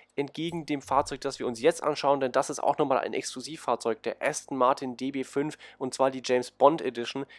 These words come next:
hat speziell auch diesen seltenen Fähigkeitenbaum, den ich zu Beginn vom Video gezeigt habe. Und damit fliegen wir einmal rüber auf die Insel Fortune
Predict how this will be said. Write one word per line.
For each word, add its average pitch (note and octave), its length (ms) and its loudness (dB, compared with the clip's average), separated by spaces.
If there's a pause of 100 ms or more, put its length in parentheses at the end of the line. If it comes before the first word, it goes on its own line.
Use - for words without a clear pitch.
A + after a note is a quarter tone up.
hat - 220 0
speziell B2+ 500 0
auch C#3 300 4
diesen B2 320 -8
seltenen A#2+ 540 0
Fähigkeitenbaum, A2 920 -4
den D#3+ 140 -4
ich F#3 100 -4
zu F3+ 100 -4
Beginn A#2+ 320 -2 (200)
vom B2 240 -10
Video A2 360 -8
gezeigt A2+ 540 -2
habe. - 260 -8 (920)
Und A#3 300 6
damit E3+ 200 2
fliegen G#3+ 380 -6
wir F#3 100 2
einmal D3+ 240 0
rüber F#3 320 0
auf D3+ 200 0
die B2+ 100 -12
Insel F3 280 -4
Fortune - 480 2